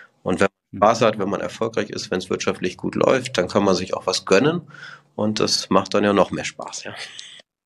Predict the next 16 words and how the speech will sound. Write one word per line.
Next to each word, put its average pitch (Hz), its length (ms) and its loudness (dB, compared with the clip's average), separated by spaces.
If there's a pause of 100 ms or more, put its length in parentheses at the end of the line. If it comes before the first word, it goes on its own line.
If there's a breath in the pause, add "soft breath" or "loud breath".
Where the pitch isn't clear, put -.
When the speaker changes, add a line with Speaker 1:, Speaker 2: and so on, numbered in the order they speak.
(100)
Speaker 2:
Klar. 135 380 -4 (520 loud breath)
Ja, 143 100 6
was 165 140 6
ich, 165 100 2
äh, 143 60 -4
was 135 560 2
ich - 180 -8
natürlich 135 340 -2
auch 123 120 -2
so 120 120 -2
schön 156 300 -2
finde, 127 240 -2
wenn 120 80 0
man 117 100 0
das, 107 260 -4
äh, 98 300 -4